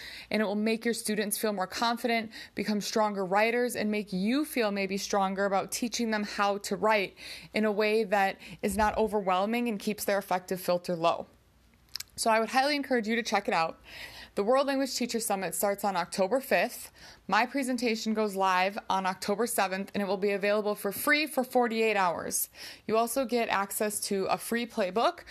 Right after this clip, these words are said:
which has a ton of information in it, and you can upgrade to an all-access pass for the presentations for forty-seven dollars.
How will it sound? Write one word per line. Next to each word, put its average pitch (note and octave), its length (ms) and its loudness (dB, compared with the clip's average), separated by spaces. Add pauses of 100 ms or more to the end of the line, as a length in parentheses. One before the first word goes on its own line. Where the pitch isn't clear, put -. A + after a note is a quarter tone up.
(220)
which G#3+ 140 -4
has G3+ 260 -2
a G#3+ 140 0
ton A3 240 0
of A#3 80 -2
information G#3 640 -4
in F3+ 160 -2
it, C#4+ 280 -4 (480)
and G#3+ 200 2
you A#3+ 240 -2
can A3+ 380 -2 (920)
upgrade G#3+ 520 4
to A3+ 140 0
an G#3+ 60 0
all-access A#3 680 0
pass G#3 480 0
for G#3 100 2
the G3 100 0
presentations F#3 1080 -2 (420)
for G#3 680 2
forty-seven A#3+ 640 2
dollars. F#3 560 2